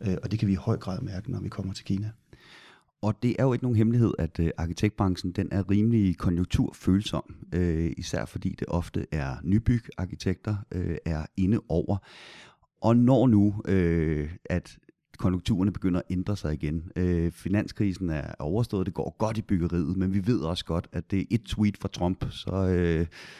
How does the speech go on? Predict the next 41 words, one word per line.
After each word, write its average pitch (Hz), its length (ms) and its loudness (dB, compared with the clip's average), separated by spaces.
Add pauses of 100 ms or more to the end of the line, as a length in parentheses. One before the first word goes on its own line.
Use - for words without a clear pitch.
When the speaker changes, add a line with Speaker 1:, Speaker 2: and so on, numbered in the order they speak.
(140)
Speaker 2:
så - 140 0
ser 107 120 2
det 101 100 6
helt 110 120 8
anderledes 104 340 6
ud 107 100 8
lige 104 120 6
pludselig. 104 340 2 (460)
Er 110 100 2
det 120 140 2
så 151 240 0
der 147 140 -2 (140)
en 139 160 2
fordel 104 800 0 (120)
at 95 120 0
være 110 100 2
en 107 100 0 (100)
del - 340 2
af 101 80 -8
sådan 110 120 -6
en 110 40 -6
stor - 420 -8
international 117 640 -2
spiller 107 360 0
med 110 160 -2
en 107 160 -2
masse 120 360 -2
fagligheder, 104 640 2
der 98 180 -4
kan 101 140 -4
sikre 120 360 -2
en 110 100 0
agilitet 98 680 -2
i - 40 -6
den 104 180 -4
her 107 100 0
virksomhed, 110 580 0 (500)
eller 110 280 4
er 101 160 2
det 98 360 0
en 82 360 -2